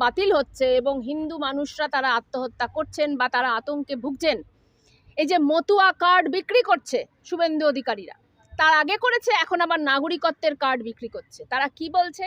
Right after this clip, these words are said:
হিন্দুদের কাছে গিয়ে? তাদের বলছে গিয়ে এখন, এখন বলছে গিয়ে যে ভোট দিতে পারবে না, তাতে কি হয়েছে? ভাবো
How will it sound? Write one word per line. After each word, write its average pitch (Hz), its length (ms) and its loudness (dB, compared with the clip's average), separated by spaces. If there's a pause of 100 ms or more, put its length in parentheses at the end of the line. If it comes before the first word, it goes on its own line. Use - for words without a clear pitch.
হিন্দুদের 277 380 -4
কাছে 254 340 -8
গিয়ে? 247 140 -14 (120)
তাদের 254 300 -4
বলছে 320 300 -4
গিয়ে 277 200 -2
এখন, 190 200 -16 (380)
এখন 392 240 -2 (100)
বলছে 403 320 -2
গিয়ে 247 180 0 (1300)
যে 233 100 2 (100)
ভোট 285 200 6 (100)
দিতে 349 160 2
পারবে 330 260 0
না, 339 180 -2
তাতে 311 220 -6
কি 370 140 -2
হয়েছে? - 240 -4 (1160)
ভাবো 349 240 2